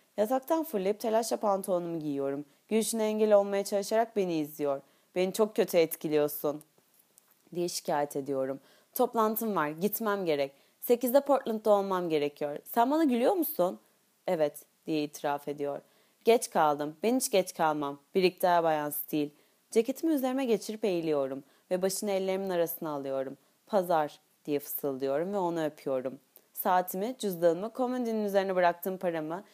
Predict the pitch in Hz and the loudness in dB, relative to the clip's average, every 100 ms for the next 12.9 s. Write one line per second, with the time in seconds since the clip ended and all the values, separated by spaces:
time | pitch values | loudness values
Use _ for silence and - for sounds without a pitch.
0 | _ _ 190 202 202 208 175 160 156 151 | _ _ 4 4 4 -4 0 0 0 -4
1 | 180 214 - 190 165 147 - 139 131 131 | -4 -4 -6 -2 0 0 -4 -6 -2 -2
2 | 131 143 _ _ _ - 294 320 294 226 | -4 -8 _ _ _ 2 4 4 2 0
3 | 226 269 240 269 269 233 190 - 233 220 | -2 -4 -4 -4 -2 -4 -4 -4 -4 -2
4 | 185 170 156 151 143 - - 214 - 190 | 0 2 0 -2 -6 -8 -2 -2 2 0
5 | 151 135 - - 202 196 190 190 175 156 | 2 -2 -4 0 0 0 0 2 2 0
6 | 143 - 143 139 _ _ 220 233 285 269 | -4 -6 -8 -10 _ _ 0 2 0 0
7 | 262 247 233 214 196 196 196 175 160 - | 0 0 0 -2 0 0 2 0 0 -6
8 | 143 - - 196 190 180 156 151 202 170 | -8 -8 -2 0 0 2 2 2 2 2
9 | 151 131 127 - _ _ _ 262 277 302 | 2 -4 -6 -16 _ _ _ -2 2 2
10 | 294 254 233 - 285 196 165 160 160 160 | 2 -4 -4 -2 0 2 2 0 2 0
11 | 214 208 190 185 196 196 196 196 190 202 | 0 2 2 2 -4 -4 -2 0 2 2
12 | 196 170 160 156 143 139 135 135 135 | 2 0 0 -4 -6 -4 -4 -4 -6